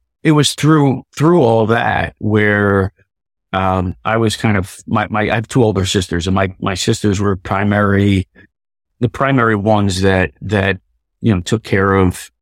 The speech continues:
my dad and, and brought him. My parents didn't drive. So my, my parents, my, my sisters took my, you know, dad to doctor's visits and whatever. I was kind of a disconnected kid. I was a lot of resentment there.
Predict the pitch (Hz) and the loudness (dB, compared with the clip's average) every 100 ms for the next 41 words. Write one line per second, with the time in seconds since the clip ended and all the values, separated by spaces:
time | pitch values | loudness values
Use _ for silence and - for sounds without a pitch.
0 | - 107 98 92 95 95 92 95 90 82 | -8 -4 -2 -2 0 0 0 0 -2 -4
1 | - - 92 87 _ - - - 104 98 | -6 -4 -4 -4 _ -20 -20 -4 0 0
2 | 95 90 92 95 113 98 90 104 107 92 | 0 -2 -2 -4 -4 -4 -2 -4 -4 -2
3 | 87 82 87 90 - 90 95 82 113 92 | 0 0 0 -2 -2 -2 -2 -4 -8 -4
4 | 95 98 95 104 95 95 95 95 90 92 | -2 -2 -4 -6 -6 -8 -6 -6 -4 -6
5 | - - _ _ - 107 90 87 - _ | -8 -16 _ _ -20 -12 -8 -8 -10 _
6 | - 107 82 92 95 90 92 95 92 - | 0 0 0 -2 -2 -4 -6 -4 -4 -4
7 | 92 90 92 90 85 95 92 101 101 90 | -6 -2 -4 -4 -6 -6 -2 -2 0 0
8 | 104 101 90 - - 104 98 90 - 113 | -2 -2 -6 -10 -8 -4 -4 -6 -2 -2
9 | - - 98 101 - - - - 120 - | -2 -4 -4 -6 -6 -6 -4 -2 -2 -2
10 | 87 - 92 90 101 95 80 98 117 127 | -6 -6 -6 -2 -2 -2 -6 -2 -2 -2
11 | 117 92 85 78 | -6 -2 -2 -2